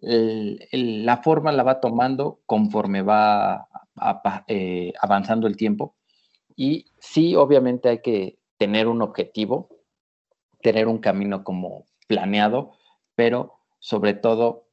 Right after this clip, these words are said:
como decías, eh, entender que es un proceso que no es de A a B, sino que tienes que ir identificando por dónde, eh,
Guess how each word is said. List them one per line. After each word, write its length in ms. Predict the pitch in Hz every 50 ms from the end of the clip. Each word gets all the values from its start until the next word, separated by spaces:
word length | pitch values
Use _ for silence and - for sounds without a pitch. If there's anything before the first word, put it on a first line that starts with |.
| _ _ _ _ _
como 240 | - 95 95 92
decías, 640 | 87 92 90 - 120 120 127 139 135 - - - _ _ _ _
eh, 340 | - 101 90 87 87 - - -
entender 560 | 107 104 107 113 107 107 107 120 120 110 107
que 340 | - 120 113 113 - - - _ -
es 160 | 120 107 117
un 140 | 113 110 104
proceso 540 | 107 95 92 - - 104 98 110 104 - -
que 120 | - 98
no 680 | 98 101 107 113 117 117 117 117 117 117 117 117 - _ _ _ _ _ _ _ _ _ _ _ _ _
es 280 | - 117 113 107 104 -
de 200 | 117 104 - -
A 300 | - 117 117 - - 107 101
a 40 |
B, 400 | 95 113 120 156 180 151 - _ _ _ _ -
sino 360 | - - - 104 98 98 98
que 320 | - - 95 92 92 - _ _ _
tienes 380 | 110 107 107 107 107 104 107
que 140 | - - 98
ir 300 | 92 95 101 98 98 - -
identificando 960 | 127 113 107 104 98 98 104 101 98 107 101 - 107 104 104 104 101 101 -
por 200 | - 92 92 92
dónde, 500 | 104 104 104 107 104 101 92 90 - _ _ _
eh, 400 | - - 92 87 87 85 - -